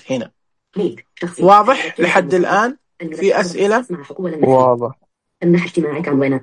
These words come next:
Speaker 2: ثم
Speaker 1: مم.
Speaker 2: إنج خمسة بعد تعبئة جميع الحقول.
Speaker 1: في أسئلة؟
Speaker 2: يمكن نسخ رابط الاجتماع واستخدم.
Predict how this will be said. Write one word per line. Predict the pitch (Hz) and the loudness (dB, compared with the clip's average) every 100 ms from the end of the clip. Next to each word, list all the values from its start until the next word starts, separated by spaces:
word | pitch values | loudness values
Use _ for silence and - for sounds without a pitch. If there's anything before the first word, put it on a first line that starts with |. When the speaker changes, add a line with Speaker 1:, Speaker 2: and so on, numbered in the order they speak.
| - | 0
Speaker 2:
ثم | 190 | 2
Speaker 1:
مم. | 165 139 208 233 | 2 2 4 4
Speaker 2:
إنج | 160 - - | 2 -6 -6
خمسة | 196 170 | -4 -4
بعد | - 151 151 | -6 -6 -6
تعبئة | 143 143 | -2 -2
جميع | 143 160 170 | 2 2 2
الحقول. | 139 151 175 113 | 0 0 2 4
Speaker 1:
في | 117 180 | 6 6
أسئلة؟ | 202 165 202 226 277 _ _ _ _ - | 6 6 6 6 2 _ _ _ _ 2
Speaker 2:
يمكن | 175 175 190 | 2 4 2
نسخ | 175 180 170 | 2 0 0
رابط | 180 175 | 2 2
الاجتماع | 147 - 165 170 | 0 -4 -4 -4
واستخدم. | 131 - - 117 | -4 -8 -4 -6